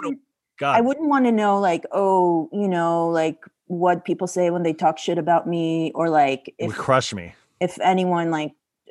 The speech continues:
Speaker 1: cheated on me, or, you know, or, like, anyone, like, k-, uh,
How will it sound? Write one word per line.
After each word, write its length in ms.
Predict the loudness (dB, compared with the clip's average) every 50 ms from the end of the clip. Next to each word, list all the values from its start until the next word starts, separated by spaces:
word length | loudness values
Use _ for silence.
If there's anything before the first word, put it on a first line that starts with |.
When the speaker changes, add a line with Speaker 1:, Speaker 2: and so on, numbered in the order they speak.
| -20 -18 -14
Speaker 1:
cheated 380 | -8 -4 -2 0 2 2 4
on 180 | 4 2 2 2
me, 340 | 0 0 0 0 0 0 0
or, 180 | 0 -2 0 2
you 120 | 4 4
know, 260 | 6 6 6 6 4 4
or, 140 | 2 2
like, 220 | 2 0 0 0 -2
anyone, 420 | -4 -4 -4 -4 -4 -4 -4 -4
like, 280 | -4 -4 -4 -6 -8 -10
k-, 640 | -12 -14 -14 -16 -18 _ -16 -16 -14 -16 -16 -16 -14 -12 -10
uh, 140 | -10 -10